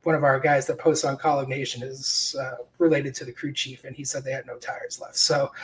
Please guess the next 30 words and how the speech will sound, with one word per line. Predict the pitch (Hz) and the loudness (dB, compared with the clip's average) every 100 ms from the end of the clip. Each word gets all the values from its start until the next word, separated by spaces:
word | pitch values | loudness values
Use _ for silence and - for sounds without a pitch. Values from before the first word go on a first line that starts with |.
| - - - - 156 | -12 -14 -16 -6 6
um, | 151 139 135 127 120 117 _ - | 8 8 8 4 0 -6 _ -10
you | 135 | -6
know, | 135 | 0
I'll | |
take | - 165 | 10 10
that | 170 156 143 | 12 10 8
with, | 151 151 160 | 0 0 0
with, | 151 156 - | 0 0 -6
with | 147 139 | -14 -4
sincerity | - 147 - 175 170 170 160 | -2 4 10 12 12 12 12
and | 147 | 8
realize | 156 156 139 139 | 6 6 4 -2
that | - - | -4 -4
they | 147 139 139 - - - _ | -4 -4 -6 -10 -16 -20 _
probably | 190 180 185 | 8 10 12
were | 165 | 10
handcuffed | - 156 160 - 175 170 | 6 0 -2 0 0 0
a | |
bit | 160 175 165 | 4 6 6
in | 165 | 0
that | 147 135 | -2 -4
department. | - - 160 165 254 254 - - - - _ | -6 -4 -2 4 4 2 -8 -20 -20 -20 _
But | 175 160 | 8 8
as | 139 - | 6 2
soon | 202 233 | 6 8
as | 240 | 10
that | 190 147 - | 8 8 6
second | - 175 175 147 | 4 4 4 2
caution | - 151 143 - 147 | 6 6 6 4 0
flew, | - - 151 127 123 123 | -2 -4 0 2 0 -2